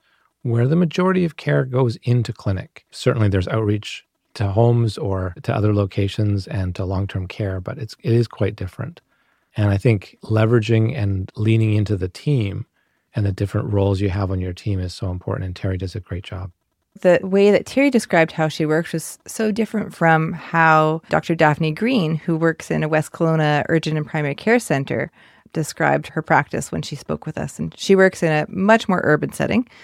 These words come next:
Speaker 2: The team still includes that wide range of health professional roles,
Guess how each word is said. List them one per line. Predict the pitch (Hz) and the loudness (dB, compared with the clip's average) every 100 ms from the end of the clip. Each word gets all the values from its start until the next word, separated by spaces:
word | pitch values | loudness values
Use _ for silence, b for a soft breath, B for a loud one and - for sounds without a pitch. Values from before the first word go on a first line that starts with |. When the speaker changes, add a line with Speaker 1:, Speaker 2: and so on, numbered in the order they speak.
| B | B
Speaker 2:
The | 175 | -4
team | 214 214 | 2 2
still | - 240 277 | 4 4 6
includes | 285 - 269 233 | 2 2 0 2
that | 170 156 | 2 2
wide | 151 151 180 | 2 4 4
range | 170 170 170 170 175 | 4 2 2 0 -4
of | - 170 156 147 - | -2 2 4 2 -4
health | 160 170 170 | -2 0 0
professional | 175 170 156 165 156 | -4 -4 -2 -4 -2
roles, | 190 226 156 147 - | 0 2 0 -4 -10